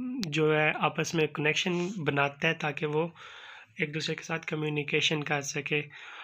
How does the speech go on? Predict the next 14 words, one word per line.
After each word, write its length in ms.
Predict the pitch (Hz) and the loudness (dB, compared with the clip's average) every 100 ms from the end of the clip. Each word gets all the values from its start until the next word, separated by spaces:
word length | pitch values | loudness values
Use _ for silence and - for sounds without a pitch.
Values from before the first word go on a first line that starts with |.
| - 180 | -2 0
अब 140 | 160 | 2
जो 120 | 185 | 2
कम्युनिकेशन 840 | 170 165 165 160 156 175 - 214 196 | 2 2 4 2 2 4 4 4 6
है 100 | 170 160 - - - - | 6 4 -2 -12 -10 -2
ऑपरेटिंग 480 | 156 160 160 180 175 | 2 4 4 2 0
सिस्टम 360 | 175 - 165 | -2 0 -2
में 180 | 156 170 | 0 0
ये 340 | 170 147 170 180 | 0 0 0 2
mainly 460 | 165 160 165 180 | 2 2 0 -2
दो 200 | 151 160 | 0 -2
तरीक़ों 360 | 165 160 143 151 | -2 -4 -4 -4
से 160 | 143 156 | -6 -8
होती 260 | 139 - | -12 -8
है। 220 | 151 151 | -6 -8